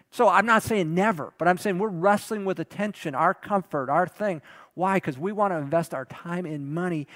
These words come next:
in eternity 'cause Jesus is shaking up our values. And he continues that thought in verses twenty-two and twenty-three. Here's what he says, "The eye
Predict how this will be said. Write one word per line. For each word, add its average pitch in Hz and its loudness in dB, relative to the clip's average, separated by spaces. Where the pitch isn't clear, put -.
in 151 -4
eternity 147 -6
'cause 127 -8
Jesus 175 -8
is 147 -8
shaking 180 -8
up 120 -10
our 120 -10
values. 110 -16
And 165 2
he 160 2
continues 220 -2
that 147 2
thought 120 -2
in 139 -6
verses 170 -6
twenty-two 185 -4
and 127 -8
twenty-three. 147 -10
Here's - -8
what 156 -2
he 143 -4
says, - 0
"The 156 -4
eye 160 6